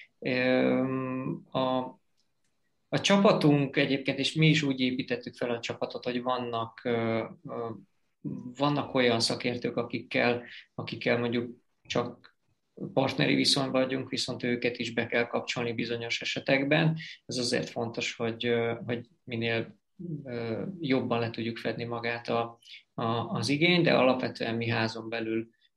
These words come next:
ö, próbálunk kiszolgálni minden, ö, növekedésfejlesztési igényt, és amiket így elmondtam, így a termékfejlesztéstől a marketing, teljes, ö, marketing kompetencián át a, a, a vásár-, tehát az akvizíciós technikákon át, a growth hacking módszereken keresztül ezeket,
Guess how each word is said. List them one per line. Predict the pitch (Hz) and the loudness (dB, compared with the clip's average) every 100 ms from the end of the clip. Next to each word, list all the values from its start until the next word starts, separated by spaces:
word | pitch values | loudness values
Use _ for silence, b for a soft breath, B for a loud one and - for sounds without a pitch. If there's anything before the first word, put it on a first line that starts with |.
| 113 | -4
ö, | 113 113 113 | 0 0 0
próbálunk | - 113 113 110 113 | -2 -2 0 -2 -2
kiszolgálni | 113 - 117 113 117 113 | -4 -4 -4 -4 -4 -2
minden, | 113 110 110 113 113 _ | -2 -2 -2 -4 -6 _
ö, | 120 120 | -10 -8
növekedésfejlesztési | 117 113 113 113 117 - 123 120 - - - - - | -4 -4 -6 -8 -8 -8 -10 -6 -6 -4 -2 -2 0
igényt, | 156 180 180 B B B - | 2 4 2 B B B -4
és | - | -2
amiket | 123 120 117 | -2 0 -2
így | 120 120 | -2 0
elmondtam, | 117 117 113 117 | 0 0 -2 -2
így | 113 | -2
a | 117 | -2
termékfejlesztéstől | 117 113 117 113 - 117 107 - - 117 - 117 113 | 0 0 0 -4 -4 -4 -2 -4 -4 -6 -4 0 0
a | |
marketing, | 113 113 113 113 - 117 117 | 0 -2 -4 -8 -10 -12 -10
teljes, | 117 120 - - 123 | -8 -6 -6 -6 -6
ö, | 120 117 | -6 -8
marketing | - 120 - - 120 | -8 -10 -10 -12 -10
kompetencián | 120 117 117 117 120 - 120 117 | -10 -10 -10 -12 -10 -8 -8 -6
át | 120 120 | -8 -4
a, | 123 120 B B B B - | -2 -4 B B B B -10
a, | - 117 113 120 - | -4 0 0 0 -2
a | 127 | -2
vásár-, | 117 117 - 123 - | -2 0 0 -2 -4
tehát | - - | -10 -6
az | - | 0
akvizíciós | 135 - 123 123 120 - 123 - | 0 0 -2 -2 -2 -2 -2 -2
technikákon | 120 - 117 120 120 117 - 120 | -4 -6 -6 -4 -4 -6 -6 -4
át, | 120 117 117 120 | -2 -4 -4 -8
a | 117 | -6
growth | 117 120 - | -2 -2 -2
hacking | 131 120 123 120 | -6 -6 -6 -6
módszereken | 117 113 - 117 120 - 117 | -4 -4 -4 -6 -6 -6 -6
keresztül | 113 117 117 - 117 | -6 -6 -6 -6 -6
ezeket, | 110 117 120 - | -6 -6 -8 -10